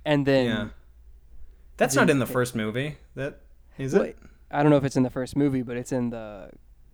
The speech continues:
Speaker 1: show.
Speaker 2: Right, in that Mystery Incorporated, the newer one.
Speaker 1: I
Speaker 2: That,
Speaker 1: don't
Speaker 2: that's
Speaker 1: know.
Speaker 2: all. That's another thing I was gonna talk about. There was, like, a two thousand seven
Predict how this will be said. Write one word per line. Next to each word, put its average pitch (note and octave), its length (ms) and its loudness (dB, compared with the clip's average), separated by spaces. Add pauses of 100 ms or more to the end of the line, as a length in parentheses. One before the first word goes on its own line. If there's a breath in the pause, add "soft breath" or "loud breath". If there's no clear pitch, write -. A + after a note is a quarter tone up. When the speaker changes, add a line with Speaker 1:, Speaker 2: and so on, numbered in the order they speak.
(120)
Speaker 1:
show. A#2 480 -8 (280)
Speaker 2:
Right, C#3+ 340 6
in C3 100 0
that C3 140 0
Mystery C3+ 440 0
Incorporated, B2+ 800 -2 (100)
the B2 100 -4
newer B2+ 220 0
one. C3 200 -4
Speaker 1:
I C3 40 -12 (1300)
Speaker 2:
That, F3 160 6
Speaker 1:
don't C3+ 80 0
Speaker 2:
that's E3+ 180 6
Speaker 1:
know. E3 60 6
Speaker 2:
all. D#3+ 80 6
That's D#3 240 6
another D3 220 4
thing B2+ 160 0
I - 20 2
was A#2 100 0
gonna A#2 100 -2
talk A2+ 140 -2
about. A2+ 180 -2
There C3+ 100 4
was, C3 180 0
like, B2 120 4
a A#2 80 0
two C#3 200 -2
thousand B2 320 4
seven A#2+ 480 0